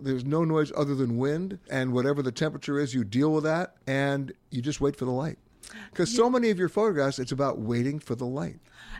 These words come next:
Speaker 2: Absolutely. You just hit on a very good point. A lot of people dream about being a, a National Geographic photographer, but the reality is it's a rather lonely existence. You're alone a lot in foreign land, foreign food, foreign people, and you're alone a lot, just waiting for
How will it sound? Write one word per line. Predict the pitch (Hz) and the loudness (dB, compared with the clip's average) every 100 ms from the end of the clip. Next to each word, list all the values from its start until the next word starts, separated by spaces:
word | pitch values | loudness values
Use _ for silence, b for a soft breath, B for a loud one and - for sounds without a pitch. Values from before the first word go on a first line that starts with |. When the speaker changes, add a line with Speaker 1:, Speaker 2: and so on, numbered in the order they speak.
| - | -8
Speaker 2:
Absolutely. | 240 240 240 262 240 220 | -8 -8 -10 -8 -6 -6
You | 208 | -4
just | 233 - | -6 -4
hit | 262 | -4
on | 233 208 | -4 -6
a | |
very | 185 240 247 254 226 | -4 0 0 0 0
good | 233 214 | -2 -2
point. | - 208 185 170 | -6 -10 -8 -8
A | |
lot | 180 190 202 | -8 -6 -6
of | 196 | -10
people | 196 202 | -8 -8
dream | 175 214 233 | -2 0 0
about | 233 208 185 170 | 0 -2 -4 -4
being | 190 185 | -6 -6
a, | 170 165 - | -10 -12 -14
a | - | -12
National | 180 170 - 170 | -10 -10 -10 -10
Geographic | 175 175 165 180 | -10 -10 -12 -14
photographer, | 185 185 170 180 185 | -14 -10 -10 -10 -10
but | 175 175 | -10 -10
the | 185 | -8
reality | 190 208 285 320 175 | -6 -4 -4 -4 -4
is | 165 - B B 240 | -6 -8 B B -12
it's | 220 226 | -10 -8
a | 208 - | -10 -12
rather | 220 214 254 262 277 | -14 -8 -6 -6 -6
lonely | 240 202 202 208 | -4 -4 -4 -4
existence. | 196 185 247 - 190 - | -6 -6 -8 -6 -10 -6
You're | 175 | -8
alone | 175 185 196 | -6 -6 -6
a | |
lot | 190 185 185 | -6 -6 -6
in | 190 | -10
foreign | - 202 202 190 | -8 -6 -6 -6
land, | 185 185 185 180 b _ | -6 -6 -8 -12 b _
foreign | 202 185 180 | -10 -8 -8
food, | 277 262 247 | -6 -2 -2
foreign | - 185 196 | -4 -10 -10
people, | 240 233 220 B B B - | -8 -6 -8 B B B -8
and | 220 226 | -4 -2
you're | 220 | -2
alone | 214 233 262 | -2 -2 0
a | 262 | -2
lot, | 202 170 | -4 -6
just | 214 - | -12 -12
waiting | 208 247 262 254 208 170 | -2 0 0 0 -2 -6
for | - | -12